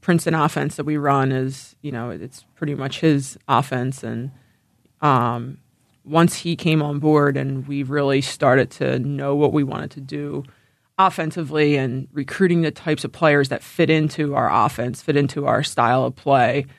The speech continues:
Um, and, you know, once we were a couple years into running that offense, I think that's when I started to, you know, feel comfortable, um, with what we, with the players we had and the players that we were bringing in.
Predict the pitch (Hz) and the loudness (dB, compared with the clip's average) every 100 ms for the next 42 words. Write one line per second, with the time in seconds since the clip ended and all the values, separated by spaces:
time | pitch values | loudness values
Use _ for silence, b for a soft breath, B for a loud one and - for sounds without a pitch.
0 | b b _ 123 131 104 107 120 - 131 | b b _ -2 -2 -2 -2 -4 -8 -4
1 | 127 123 - 156 131 139 139 151 135 135 | -4 -4 -4 -2 0 0 0 0 0 0
2 | 151 139 135 135 131 - 143 135 135 131 | -2 0 0 0 -2 -2 -6 -6 -6 -2
3 | 135 123 120 127 - 107 82 104 131 95 | -2 -2 -6 -8 -2 0 2 0 -2 -6
4 | 107 - 92 - 127 - - - 123 117 | -6 -6 -6 -6 -6 -6 -6 -8 -12 -12
5 | 117 110 - - 127 117 - 131 120 110 | -12 -14 -16 -2 0 0 -4 -8 -6 -10
6 | - 127 127 135 127 131 135 135 135 110 | -12 -14 -12 -12 -12 -8 -8 -8 -8 -8
7 | 120 139 _ _ _ _ 135 127 120 117 | -8 -10 _ _ _ _ -2 0 0 -6
8 | 117 117 147 151 135 143 123 139 127 120 | -10 -14 -6 -4 -4 -2 -2 -2 -6 -8
9 | - - 131 _ - - 139 135 131 131 | -12 -20 -20 _ -8 0 0 0 -6 -2
10 | 120 117 101 - - 85 135 113 85 120 | 0 0 -4 -4 -4 -2 -4 -8 -8 -8
11 | 113 71 - 117 - 78 90 73 | -8 -12 -6 -6 -6 -10 -10 -10